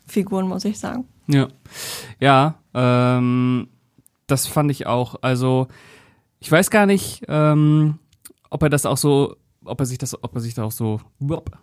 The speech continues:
Speaker 2: müssen wir mal rausschneiden, <laughs> ob er sich darüber auch im Klaren gewesen ist, ähm, dass er jetzt im Prinzip ja auch irgendwie so ein Alterswerk dann über seine Figuren gemacht hat. Also, ähm,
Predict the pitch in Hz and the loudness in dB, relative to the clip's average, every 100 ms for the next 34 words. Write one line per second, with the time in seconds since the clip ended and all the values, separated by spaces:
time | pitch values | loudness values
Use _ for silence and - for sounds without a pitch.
0 | - 117 117 107 107 - 117 151 175 247 | -20 -14 -10 -8 -8 -8 -8 -6 -4 -2
1 | - - - 185 - 170 285 - - - | -2 0 2 2 2 2 2 2 0 -2
2 | - 226 170 143 131 131 120 127 123 110 | -16 -14 -12 -6 0 0 0 0 2 2
3 | 120 - 143 214 131 110 113 113 98 113 | 0 2 2 4 2 0 -2 -2 -4 -4
4 | - - 117 117 117 117 113 131 120 120 | -6 -4 0 2 2 0 0 2 4 2
5 | 107 120 131 117 135 117 107 76 - - | 0 0 0 0 -2 2 2 2 -2 -6
6 | 110 123 120 62 85 143 - 110 107 110 | 0 0 2 0 2 0 0 0 0 0
7 | 110 - 117 113 113 110 120 117 131 135 | -2 -2 -2 0 0 -2 -2 0 2 2
8 | 117 107 104 110 - 110 110 110 107 - | 0 -2 -2 -6 -2 -2 0 0 0 -2
9 | 110 113 110 113 | -2 -2 -2 -4